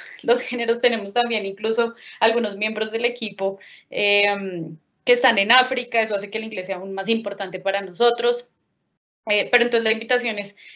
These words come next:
eh, en nuestros equipos de producto en Slang, nosotros lo que buscamos es ser también ese semillero, porque tenemos, somos muy conscientes de que nuestra misión principal es la educación, eh, y asimismo queremos construir un equipo que se vaya desarrollando, eh, conforme nuestra compañía se va desarrollando.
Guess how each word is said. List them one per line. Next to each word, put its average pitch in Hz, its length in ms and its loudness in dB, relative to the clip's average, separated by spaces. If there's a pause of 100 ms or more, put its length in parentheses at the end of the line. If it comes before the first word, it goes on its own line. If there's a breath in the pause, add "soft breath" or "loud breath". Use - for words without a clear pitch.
(300 loud breath)
eh, 220 280 -2
en 240 80 4
nuestros 240 420 -2
equipos 226 380 -4
de 240 100 2
producto 233 560 0
en 220 140 -2
Slang, 226 420 4
nosotros 226 380 -4
lo 220 100 -2
que 240 120 4
buscamos 233 880 0
es 220 240 2
ser 226 200 6
también 220 320 -2
ese 214 160 -2
semillero, 220 480 0
porque 175 160 -14
tenemos, 196 480 -8
somos 214 220 -4
muy 240 160 2
conscientes 240 400 0
de 233 80 0
que 240 80 -2
nuestra 240 260 -2
misión 214 540 2
principal 208 480 0
es 185 100 -2
la 190 100 2
educación, 220 640 4 (540 loud breath)
eh, 202 220 2
y 233 100 8
asimismo 196 460 4
queremos 196 400 -6
construir 214 500 -2
un 180 100 -6
equipo 196 300 -6
que 220 100 -6
se 220 100 -2
vaya 185 220 4
desarrollando, 196 720 0 (400 loud breath)
eh, 196 200 0
conforme 240 420 6
nuestra 196 240 -6
compañía 202 460 0
se 196 120 -2
va 175 120 2
desarrollando. 175 680 0